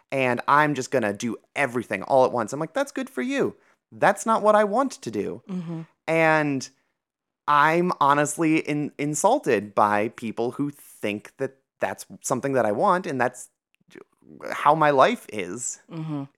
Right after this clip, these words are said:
Speaker 1: We have pretty exhausting and very s-, basic ways for how, we have very exhausting and very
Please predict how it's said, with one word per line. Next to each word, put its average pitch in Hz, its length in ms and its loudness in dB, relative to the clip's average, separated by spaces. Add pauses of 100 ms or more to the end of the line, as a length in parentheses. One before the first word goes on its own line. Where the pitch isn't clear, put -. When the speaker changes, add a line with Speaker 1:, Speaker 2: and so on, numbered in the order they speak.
(720)
Speaker 1:
We 226 140 -4
have 254 300 -2
pretty 170 200 -4
exhausting 120 1000 0
and 107 240 -6
very 123 260 0
s-, - 260 -12
basic 113 480 -6
ways 104 340 -2
for 107 160 -10
how, 101 480 -4 (340)
we 185 120 -4
have 247 80 0
very 226 180 4
exhausting 113 500 -2
and 87 280 -14
very 110 260 -2